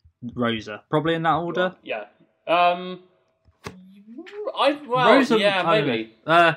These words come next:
Speaker 1: but
Speaker 2: Rosa
Speaker 1: they're
Speaker 2: could be, Rosa could, I think I wanna rewatch Rosa quite soon.
Speaker 1: Yeah.
Speaker 2: It's been a fair bit since I've seen it. But I, I agree that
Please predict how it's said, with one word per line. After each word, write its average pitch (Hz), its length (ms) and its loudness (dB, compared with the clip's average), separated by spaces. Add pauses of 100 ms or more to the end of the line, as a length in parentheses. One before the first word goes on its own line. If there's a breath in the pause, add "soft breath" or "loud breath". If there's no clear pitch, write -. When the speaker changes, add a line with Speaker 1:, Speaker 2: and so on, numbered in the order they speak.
(280 loud breath)
Speaker 1:
but - 100 2
Speaker 2:
Rosa 285 80 8
Speaker 1:
they're 180 120 4
Speaker 2:
could 240 180 -2
be, 190 100 -8 (120)
Rosa 208 320 2
could, 147 320 -8
I 156 80 0
think 185 160 -6
I 175 60 -2
wanna 160 200 -2
rewatch 135 380 -4
Rosa 113 220 -12
quite 110 240 -10
soon. 110 400 -12
Speaker 1:
Yeah. 117 300 -4
Speaker 2:
It's - 80 -20
been 143 140 -8
a 120 60 -12
fair 120 240 -6
bit 110 180 -8
since - 180 -20
I've 110 100 -20
seen 113 180 -16
it. - 120 -20
But 165 180 2
I, 160 140 4
I 151 140 -4
agree 165 260 -2
that 143 220 -10